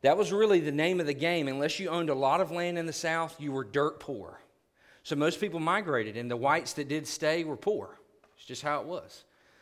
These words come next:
Uh, many, us, many of us come from that heritage.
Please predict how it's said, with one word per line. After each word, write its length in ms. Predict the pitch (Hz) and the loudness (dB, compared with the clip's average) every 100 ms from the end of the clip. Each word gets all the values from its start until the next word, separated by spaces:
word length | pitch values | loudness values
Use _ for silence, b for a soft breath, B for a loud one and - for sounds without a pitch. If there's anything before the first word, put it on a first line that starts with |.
| b b | b b
Uh, 140 | 120 | -6
many, 320 | 123 135 147 | -4 -2 -2
us, 220 | 143 143 - | -2 -4 -10
many 200 | 127 135 | -8 -8
of 100 | 143 | -6
us 100 | 139 | -8
come 240 | - 165 170 | -6 -6 -6
from 160 | 131 | -6
that 240 | 117 104 95 - _ | -6 -6 -10 -20 _
heritage. 600 | - 123 104 - - - | -8 -6 -6 -12 -20 -20